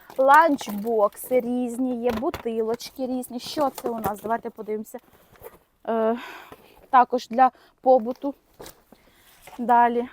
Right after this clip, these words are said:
ось такий варіант може бути. Це для кухні. Це щось геймерське, дитяче. Далі показую. Є ось такі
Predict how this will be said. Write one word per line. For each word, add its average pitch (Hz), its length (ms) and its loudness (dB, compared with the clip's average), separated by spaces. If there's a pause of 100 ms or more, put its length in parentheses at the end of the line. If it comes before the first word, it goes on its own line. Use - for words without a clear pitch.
ось 285 200 -10
такий - 320 -12
варіант 240 500 -2
може 247 300 -4
бути. 240 440 -6 (360)
Це 311 160 6
для 269 160 4
кухні. 330 640 4 (1500)
Це 330 200 4
щось 254 340 -6
геймерське, 254 540 -2
дитяче. 226 880 2 (200)
Далі 254 400 8
показую. 233 640 2 (500)
Є 285 360 8
ось 254 240 2
такі 277 460 -2